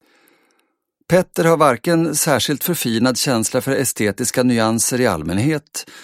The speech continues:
eller detaljer i synnerhet och noterar inte klottret på elskåpet. En penis är sprayad, men påminner mest om en förstorad gurka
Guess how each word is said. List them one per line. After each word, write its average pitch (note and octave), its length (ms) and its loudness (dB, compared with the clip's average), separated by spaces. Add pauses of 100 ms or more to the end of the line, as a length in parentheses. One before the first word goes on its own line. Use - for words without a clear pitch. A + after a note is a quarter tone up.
(300)
eller B2+ 280 6
detaljer C3 760 -2
i D3 220 0
synnerhet - 840 -6 (160)
och - 380 -2
noterar C3+ 600 2
inte E2+ 220 -4
klottret - 680 -4
på C#3+ 120 -6
elskåpet. - 880 -6 (800)
En A#2 160 0
penis A2+ 600 0
är E2 160 -2
sprayad, A#1 580 -8 (540)
men G2 240 2
påminner F2 460 -2
mest - 480 -6
om E2+ 120 -4
en F2 60 -2
förstorad E2+ 520 -4
gurka F#2 600 -4